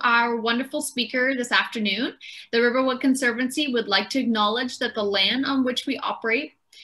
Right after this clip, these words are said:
is the territory of the Mississaugas of the Credit First Nation and the traditional homeland of the Anishinaabe, Wendat,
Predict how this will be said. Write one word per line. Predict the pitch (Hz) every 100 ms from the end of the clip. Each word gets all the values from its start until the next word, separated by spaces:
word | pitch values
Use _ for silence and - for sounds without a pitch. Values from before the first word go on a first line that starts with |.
| - -
is | 226
the | 247
territory | - 240 247 262 262 240 269
of | 214
the | 202
Mississaugas | 214 220 247 277 262 269 262
of |
the | 240
Credit | 226 220 - -
First | 233 220
Nation | 233 262 285 320 311 311 - -
and | 226
the | 226
traditional | 240 214 233 262 262
homeland | 254 254 247 269 302 330 -
of | 220
the | 208 214
Anishinaabe, | 220 240 - 233 233 240 240 269 -
Wendat, | 220 220 220 226 254